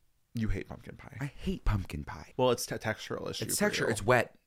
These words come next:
Speaker 2: It's wet. And you can't tell me you make that and it doesn't get dewy.
Speaker 1: Not every pumpkin pie has to be dewy.
Speaker 2: Well, I'll tell you one thing. It, it doesn't have a crunchy crust. It's a soft crust. It's a soft texture.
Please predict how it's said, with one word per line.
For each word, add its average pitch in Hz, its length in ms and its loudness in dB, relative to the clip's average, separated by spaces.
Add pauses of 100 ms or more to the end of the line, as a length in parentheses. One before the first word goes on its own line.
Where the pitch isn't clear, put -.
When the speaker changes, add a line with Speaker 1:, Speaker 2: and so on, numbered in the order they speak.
Speaker 2:
It's 104 160 -4
wet. 117 240 6
And 110 120 2
you 135 60 2
can't 131 260 0
tell 135 140 2
me 117 100 4
you 110 120 6
make 104 240 2
that 113 180 6
and 101 100 2
it 98 80 2
doesn't 104 220 2
get 120 160 2
dewy. 101 300 4
Speaker 1:
Not 147 240 8
every 147 280 6
pumpkin 135 340 4
pie 143 200 8
has 127 280 6
to 120 60 0
be 110 120 2
dewy. 113 420 0 (200)
Speaker 2:
Well, 110 220 10
I'll 104 140 8
tell 113 160 6
you 113 100 6
one 120 160 6
thing. 113 220 4
It, 101 160 -2
it 110 200 0
doesn't 113 220 4
have 117 80 6
a 113 60 6
crunchy 123 300 0
crust. - 480 2 (720)
It's 95 120 -2
a 90 60 -6
soft - 480 4
crust. 117 420 2 (240)
It's - 140 -8
a 95 80 -4
soft - 800 4
texture. 90 520 0